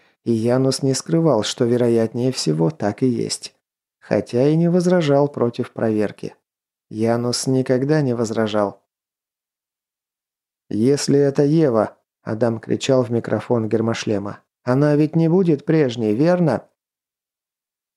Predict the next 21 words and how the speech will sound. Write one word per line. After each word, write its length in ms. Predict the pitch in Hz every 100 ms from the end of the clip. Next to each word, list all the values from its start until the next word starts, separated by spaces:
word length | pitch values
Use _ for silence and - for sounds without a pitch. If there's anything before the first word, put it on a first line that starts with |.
| _ _
"Я 400 | 131 147 151 160
не 140 | 156 175
уверен, 500 | 185 131 110 110 113
что 260 | - 127
Ева 340 | 117 127 139 165
способна 540 | - 127 - 120 123
измениться". 840 | - 123 123 120 110 101 - 107 - _ _ _ _ _ _ -
Земля 400 | 117 120 117 113
уходила 500 | 110 117 110 113 117
вниз. 460 | 110 104 - - _ _
Серовато-желтая, 1080 | - 135 143 165 165 143 127 139 147 147 147
в 60 | -
широких 480 | 123 120 117 117
зеленых 460 | 110 117 110 110 -
лентах, 480 | 127 139 139 135 - _ _ _
она 240 | - 123 131
больше 400 | 143 156 156 160
не 120 | 151
походила 580 | 151 - 139 131 160 156
на 180 | 143 135
одеяло. 600 | 127 123 110 98 104